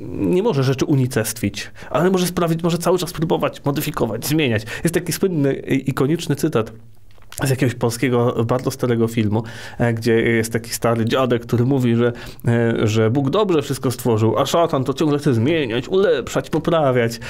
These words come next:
E, i w pewnym sensie jest to oczywiście groteskowe, e, tam jakby, bo, mm, oczywiście, że to nieprawda, że postęp pochodzi od złego ducha,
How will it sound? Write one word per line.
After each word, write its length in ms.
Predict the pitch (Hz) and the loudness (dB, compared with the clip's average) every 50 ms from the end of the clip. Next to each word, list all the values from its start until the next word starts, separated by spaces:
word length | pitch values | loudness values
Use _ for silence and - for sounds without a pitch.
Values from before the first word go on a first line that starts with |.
| - - 131 - | -10 -8 -2 0
E, 140 | 127 139 | 2 2
i 360 | - 165 156 156 - - 139 127 | 4 4 2 2 4 2 0 0
w 60 | - | -2
pewnym 420 | - - - 156 156 170 160 147 | -4 -2 0 0 2 2 0 -2
sensie 340 | 147 - 165 165 165 165 156 | 0 0 0 0 2 2 2
jest 220 | 139 139 139 - | 2 2 2 0
to 60 | - 139 | -2 -2
oczywiście 340 | 135 - 139 131 - 135 | -2 -2 -4 -2 0 0
groteskowe, 640 | 135 131 127 123 - 127 - - - - 185 120 120 120 - - - - | 2 2 0 0 0 -2 -2 0 0 2 2 2 2 0 -2 -8 -2 0
e, 220 | 113 110 110 110 | 2 2 2 2
tam 240 | 110 113 110 131 143 | 2 0 0 0 0
jakby, 300 | 139 120 110 113 113 113 113 - - - - | 0 0 2 2 0 0 -2 -6 -14 -8 -2
bo, 80 | - 120 | 0 0
mm, 600 | 120 123 117 110 - - 67 65 - 87 82 78 - - - - - - - - - - - - | 2 2 0 -4 -2 -4 -4 -2 -2 -2 -4 -4 -6 -6 -6 -6 -6 -6 -4 -4 -4 -2 -2 0
oczywiście, 300 | - 196 185 - 156 135 | 0 0 0 0 0 0
że 100 | 131 127 | 0 0
to 160 | 127 - 127 | 0 0 2
nieprawda, 840 | 120 131 139 131 135 139 143 143 147 123 120 113 120 131 131 120 | 4 4 2 2 2 2 2 2 2 0 2 2 4 4 4 4
że 160 | 113 127 147 | 4 2 0
postęp 540 | 143 - - 202 - - - - 139 135 139 | 0 0 -2 -2 -2 -2 -2 -2 -2 -2 -2
pochodzi 400 | - - - - 127 117 117 131 | -2 -4 -2 0 0 0 2 2
od 140 | 110 117 117 | 2 2 2
złego 260 | 117 110 113 117 147 170 | 2 2 2 2 2 2
ducha, 260 | 196 190 - - | 2 2 0 0